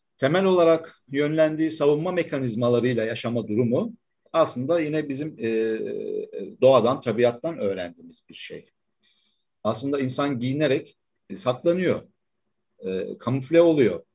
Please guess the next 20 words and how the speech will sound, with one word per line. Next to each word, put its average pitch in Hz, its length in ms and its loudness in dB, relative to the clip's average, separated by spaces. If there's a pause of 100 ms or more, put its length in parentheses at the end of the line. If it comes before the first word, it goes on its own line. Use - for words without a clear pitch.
(160)
E, 98 180 -10
antik, 117 540 -8
e, 117 300 -8
dönemlere 113 480 0
baktığımızda 117 640 -2
hani 101 180 -6
çok - 300 -2
il-, 95 240 -12
ilkel 123 300 2
yaşantı 95 440 -4
dönemlerine 98 540 -4
hani 160 260 -4
o 156 160 -4
kamuflaj 160 460 0
amacıyla 160 480 2
da 104 80 2
hani 104 160 0
soğuktan 127 500 0
koruyoruz 139 420 0
ama 233 280 -2